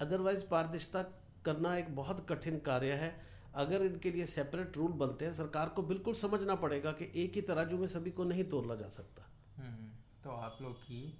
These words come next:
Speaker 2: यही एक, अ, अ, अ, मुख्य मांग है कि, अ, बजट स्कूलों के लिए अलग नियम बने।
Speaker 1: अविनाश जी, आपने देखे, जैसे दिल्ली सरकार या बहुत जगह दूसरी सरकारों ने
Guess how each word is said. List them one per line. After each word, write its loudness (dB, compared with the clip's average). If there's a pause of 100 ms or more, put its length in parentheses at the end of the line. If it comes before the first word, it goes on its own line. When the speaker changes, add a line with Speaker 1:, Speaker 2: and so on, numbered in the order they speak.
(120)
Speaker 2:
यही -4
एक, -8
अ, -8
अ, -8
अ, -12
मुख्य -8
मांग -6
है -10 (400)
कि, -6
अ, -10
बजट -6
स्कूलों -8
के -10
लिए -8 (280)
अलग -4
नियम -6
बने। -12
Speaker 1:
अविनाश -2
जी, 2
आपने 0
देखे, -2
जैसे -4
दिल्ली -4
सरकार -6
या -4
बहुत -6
जगह -4
दूसरी -4
सरकारों -2
ने -2